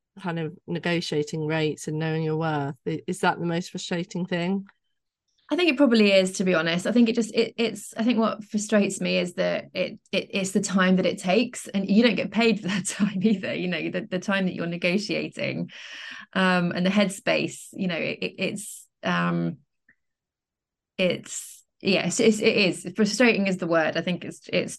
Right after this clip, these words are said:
Speaker 2: it's the, um, and it is the, the, you know,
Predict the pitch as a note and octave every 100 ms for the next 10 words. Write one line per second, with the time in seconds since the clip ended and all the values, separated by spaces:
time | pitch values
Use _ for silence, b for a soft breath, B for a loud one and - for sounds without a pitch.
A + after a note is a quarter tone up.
0 | - - - - E3+ - - - _ _
1 | _ _ - E3 D#3+ E2 - - - _
2 | _ _ _ - G#3 A#3 A3 G#3+ - G3+
3 | F3+ - F3+ E3+ E3 -